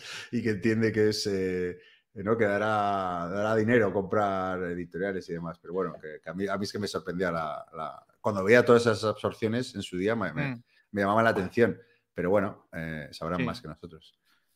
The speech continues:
Speaker 2: No, son noticias inquietantes porque, claro, siempre
Speaker 1: Mm.
Speaker 2: estamos como hablando de la crisis y la burbuja que va a reventar y nunca acaba de reventar, pero cada vez se vende menos y no sé qué.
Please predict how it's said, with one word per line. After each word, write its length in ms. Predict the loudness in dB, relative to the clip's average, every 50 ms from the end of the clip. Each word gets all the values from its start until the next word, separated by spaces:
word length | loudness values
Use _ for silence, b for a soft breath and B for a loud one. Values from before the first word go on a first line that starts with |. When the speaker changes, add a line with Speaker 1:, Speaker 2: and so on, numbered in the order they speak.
| _ _ _
Speaker 2:
No, 260 | -4 -2 0 0 0 0
son 140 | -2 -2
noticias 360 | -4 -2 -4 -2 -2 -2 -4 -4
inquietantes 640 | -4 -2 -2 -2 0 -2 -4 -4 -6 -8 -10 -10 -10
porque, 340 | -10 -10 -10 -8 -10 -10 -4
claro, 220 | -2 0 0 0
siempre 240 | -2 -4 -2 0 2
Speaker 1:
Mm. 20 | 4
Speaker 2:
estamos 340 | 6 6 4 4 0 -4
como 200 | -6 -6 -4 -2
hablando 420 | -2 2 2 2 4 4 4 2 2
de 80 | 2
la 140 | 2 0 0
crisis 580 | 0 -2 -2 -2 -2 -2 -2 -2 -2 -6 -10 b b b b b b b -4
y 60 | -2
la 80 | -2 0
burbuja 720 | 0 -2 -4 -2 -2 -4 -2 -2 -4 -4 -4 -4 -4 -6
que 80 | -4 -2
va 140 | 0 0 0
a 40 |
reventar 600 | 0 0 -2 -2 -2 0 4 6 8 8 8 8
y 80 | 4 0
nunca 180 | -2 -2 -2 0
acaba 240 | 2 2 2 4
de 80 | 2 2
reventar, 560 | 0 0 0 0 -2 -2 0 0 0 2 0
pero 220 | -2 -4 -4 -4 -2
cada 260 | 2 2 4 4 4
vez 180 | 2 0 -2
se 120 | -2 -4 -2
vende 260 | -2 -2 -2 -2 -2
menos 420 | 0 -2 -2 -2 -2 -4 -4 -6 -6
y 40 | -8
no 80 | -8
sé 160 | -10 -10 -10
qué. 220 | -6 -4 -4 -2